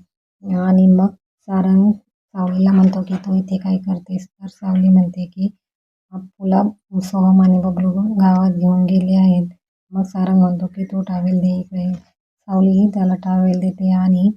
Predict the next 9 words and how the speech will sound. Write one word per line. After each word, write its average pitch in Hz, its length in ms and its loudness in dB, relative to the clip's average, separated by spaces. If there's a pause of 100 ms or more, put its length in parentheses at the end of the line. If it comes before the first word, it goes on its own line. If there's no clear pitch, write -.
(520)
अ, 185 460 -2 (320)
किचनमध्ये 190 580 2
येते 185 320 0
तर 190 220 -10
इकडे 185 340 -4
कानूताई 185 560 -2
स्वयंपाक 190 440 -8
करत 190 300 -10
असतात. 185 380 -10